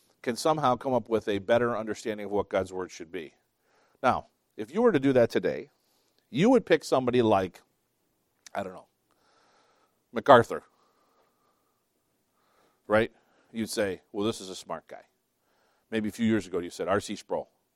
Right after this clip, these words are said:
right? "I'd pick him. Let's put him on the committee. He's gonna be good." Yeah. Well, I don't know how much he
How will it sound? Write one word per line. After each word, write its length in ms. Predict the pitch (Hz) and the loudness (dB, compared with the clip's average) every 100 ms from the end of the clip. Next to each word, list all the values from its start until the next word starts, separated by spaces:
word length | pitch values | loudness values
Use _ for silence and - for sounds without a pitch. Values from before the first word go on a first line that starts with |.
| _ - | _ -8
right? 220 | 92 - _ _ _ 92 | -8 -8 _ _ _ -8
"I'd 140 | 101 | -6
pick 180 | 92 - | -6 -8
him. 220 | 82 78 - | -16 -14 -12
Let's 120 | 101 | -8
put 140 | 110 | -6
him 140 | 104 80 | -6 -10
on 80 | |
the 60 | 71 | -16
committee. 340 | 76 73 69 _ | -18 -18 -18 _
He's 120 | 104 | -12
gonna 120 | 95 | -12
be 80 | 78 | -12
good." 200 | 71 69 _ _ _ _ | -14 -14 _ _ _ _
Yeah. 80 | 71 _ _ _ _ _ _ _ _ _ _ _ | -20 _ _ _ _ _ _ _ _ _ _ _
Well, 160 | 69 - | -18 -18
I 60 | 87 | -20
don't 80 | |
know 120 | 82 - _ _ _ _ _ _ _ - | -20 -20 _ _ _ _ _ _ _ -18
how 80 | 82 | -16
much 180 | 80 | -14
he 180 | 80 76 | -16 -20